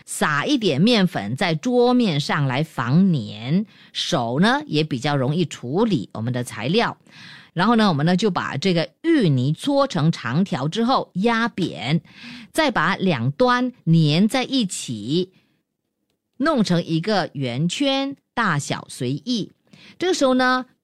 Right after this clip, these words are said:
我们呢，就要去热锅大约五分钟，五分钟之后呢，就把半截的粉丝下锅去炸之后呢，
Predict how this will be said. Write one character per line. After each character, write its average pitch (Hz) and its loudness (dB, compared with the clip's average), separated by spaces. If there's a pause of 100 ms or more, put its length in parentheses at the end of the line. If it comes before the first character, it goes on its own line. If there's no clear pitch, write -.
我 165 0
们 180 4
呢， 202 2
就 220 0
要 196 2
去 190 0
热 226 4
锅 233 2
大 220 0
约 214 2 (120)
五 127 -4
分 226 2
钟， 262 0 (220)
五 233 0
分 294 2
钟 311 -2
之 302 -2
后 269 2
呢， 240 2
就 254 0
把 127 -6 (160)
半 226 4
截 151 0
的 165 0 (140)
粉 143 0
丝 262 0
下 226 0
锅 226 2
去 190 -2
炸 143 -4
之 277 -2
后 277 2
呢， 240 0